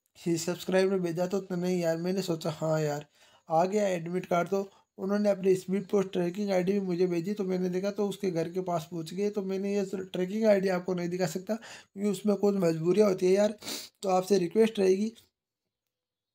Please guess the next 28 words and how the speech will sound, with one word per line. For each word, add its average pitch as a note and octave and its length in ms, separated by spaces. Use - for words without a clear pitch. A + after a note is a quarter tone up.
आप D3+ 180
YouTube E3+ 360
चैनल F#3 240
पर F#3+ 120
बने E3+ 240
रहेंगे। G3 240
और G3 80
YouTube F#3 320
चैनल F#3 260
पर F#3 140
बनने F3 360
के F#3 120
साथ F3+ 180
साथ F3+ 240
आपको E3 240
बता F3 220
दूं G#3 140
कि - 520
ये G#3+ 200
YouTube G3 360
चैनल G3 240
आपके F#3+ 260
लिए G#3 180
बिल्कुल F#3 340
फ्री G#3 220
तैयारी G3 300
कराने F#3+ 360
का G3 80